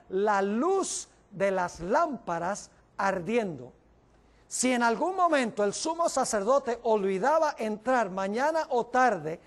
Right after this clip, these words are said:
allí para despabilar las mechas o para meter aceite en los recipientes,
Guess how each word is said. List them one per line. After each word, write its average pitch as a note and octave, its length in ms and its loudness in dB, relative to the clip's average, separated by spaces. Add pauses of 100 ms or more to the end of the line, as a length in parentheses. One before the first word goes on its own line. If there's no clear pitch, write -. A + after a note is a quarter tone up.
(220)
allí G#3 600 0 (400)
para A#3 460 4
despabilar A#3+ 1080 2 (280)
las A3 300 0
mechas A#3+ 840 -2 (260)
o C4 200 4
para A#3 240 2
meter C#4 480 0
aceite D4 800 0
en A#3 120 0
los A3+ 140 2
recipientes, C4+ 840 -2